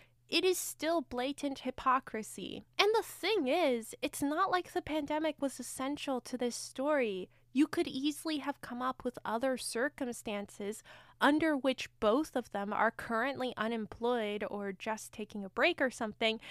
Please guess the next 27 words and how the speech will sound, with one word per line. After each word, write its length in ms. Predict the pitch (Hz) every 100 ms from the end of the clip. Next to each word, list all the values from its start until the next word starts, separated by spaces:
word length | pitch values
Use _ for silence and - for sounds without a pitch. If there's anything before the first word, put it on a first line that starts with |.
| - - -
and 280 | 359 370 359
none 160 | 370
of 140 | 370 -
this 260 | 311 -
would 120 | 247
have 220 | - 226 -
been 160 | 185
an 160 | 180 185
issue. 440 | - 214 - 202 - - - _
But 220 | 370 392 -
beyond 440 | 427 480 523 277
that, 560 | 220 190 - - - - - -
if 200 | 403 -
you 100 | 494 453
want 180 | - -
to 140 | 285
have 260 | 262 240 240
a 140 | 220 -
book 460 | 202 - - - -
with 300 | 247 269 262
a 140 | 254
very 600 | 220 - 247 285 370 392 403
serious 720 | - - 254 302 320 302 - 190 226
backdrop 720 | 202 214 - - - - - - - _ -
of 200 | 269 294
a 140 | 277 262
pandemic 760 | - 247 220 196 - - -